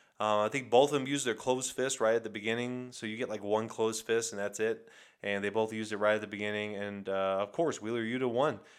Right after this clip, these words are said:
And, um, yeah, it was a good night for the Blackpool Combat Club because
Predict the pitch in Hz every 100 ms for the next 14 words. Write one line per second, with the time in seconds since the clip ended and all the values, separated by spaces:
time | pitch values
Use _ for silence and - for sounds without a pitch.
0 | - _ 101 101 101 101 98 98 95 95
1 | 95 92 _ - 139 110 107 131 123 135
2 | 135 127 113 107 120 120 - 135 131 143
3 | 156 98 95 110 101 101 110 - - 170
4 | 117 98 120